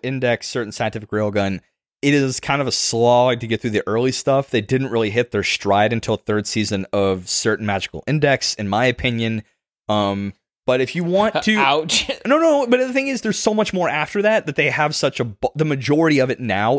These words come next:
Speaker 1: is good and very fast paced, very cool to, very cool to see. So
Speaker 2: All I can say is not an amazing <laughs> pi-, pitch if you say you have to get to the third season before it starts
Speaker 1: I give it
Speaker 2: in
Speaker 1: to him
Speaker 2: this
Speaker 1: straight,
Speaker 2: crap.
Speaker 1: man. I'm, I'm not trying to pitch this one. This one you have to, you have to slog through a little bit.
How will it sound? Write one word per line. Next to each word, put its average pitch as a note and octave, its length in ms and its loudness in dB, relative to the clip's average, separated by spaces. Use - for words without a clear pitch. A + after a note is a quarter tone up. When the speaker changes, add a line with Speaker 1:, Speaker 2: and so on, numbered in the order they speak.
Speaker 1:
is G#2+ 240 0
good F#2 460 -2
and A2 220 -4
very A2 420 2
fast F#2+ 380 0
paced, F2+ 340 -4
very F2+ 200 -2
cool G2 220 -6
to, F2 100 -8
very F#2+ 200 -8
cool F2 140 -14
to D#2 80 -12
see. D#2 220 -8
So D#3+ 160 -2
Speaker 2:
All F3 80 4
I - 20 0
can E3+ 120 -4
say D#3 220 2
is C#3 120 -4
not D3+ 260 0
an D3+ 100 0
amazing C#3+ 420 -2
<laughs> - 60 -20
pi-, D3 120 -8
pitch C5 560 0
if - 160 -2
you B3 100 0
say - 160 -2
you A#3+ 140 2
have A#3+ 100 -2
to A#3 100 -6
get G#3 140 -4
to G#3 80 -4
the F#3 140 0
third F3 480 -2
season E3 440 -6
before E3 420 -4
it D#3+ 120 -8
starts D#3 220 -2
Speaker 1:
I - 20 4
give B3 160 0
it F4 60 0
Speaker 2:
in F3+ 60 -4
Speaker 1:
to C#4+ 80 0
him C4 80 0
Speaker 2:
this F#3 80 -4
Speaker 1:
straight, A3+ 240 0
Speaker 2:
crap. C#3+ 60 -4
Speaker 1:
man. C#3+ 160 2
I'm, E3+ 140 -2
I'm G3 160 -6
not B3 160 0
trying A#3 160 -2
to E3 60 0
pitch - 260 -2
this B2+ 220 -2
one. B2 180 -2
This D#3 160 -6
one G3+ 160 0
you F#3+ 80 2
have F3+ 380 -4
to, G#3+ 180 -2
you F3+ 120 -2
have F3+ 180 0
to A3+ 100 0
slog A#3 320 0
through D#3 120 -2
a - 20 2
little G3+ 140 0
bit. A2+ 220 -2